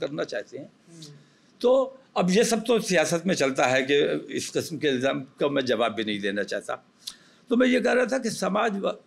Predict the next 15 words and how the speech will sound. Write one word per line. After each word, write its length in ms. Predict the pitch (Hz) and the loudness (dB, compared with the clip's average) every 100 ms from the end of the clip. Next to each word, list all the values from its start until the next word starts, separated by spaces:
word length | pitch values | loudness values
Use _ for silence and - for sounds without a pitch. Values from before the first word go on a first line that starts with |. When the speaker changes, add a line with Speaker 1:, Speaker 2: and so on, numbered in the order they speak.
| _ - | _ -4
Speaker 1:
तकरीबन 380 | 202 226 247 294 | -2 -2 0 -2
सौ 240 | - 202 | -2 0
दंगे 260 | 220 202 185 | 2 2 2
हो 160 | 131 110 | 0 -2
चुके 260 | 107 101 | -6 -10
थे 160 | - 107 | -6 -8
उस 300 | - 107 110 | -6 -8 -6
वक्त 260 | 107 - 98 | -8 -6 -10
तक। 100 | - _ _ _ - | -10 _ _ _ -6
Speaker 2:
किस 180 | 262 220 | -4 -2
वक्त 200 | 220 214 | -2 -4
तक? 80 | 180 | -6
दो 220 | 160 196 | -2 -2
हज़ार? 440 | 180 185 220 294 | 0 0 0 -2
Speaker 1:
ज-, 120 | 139 | -10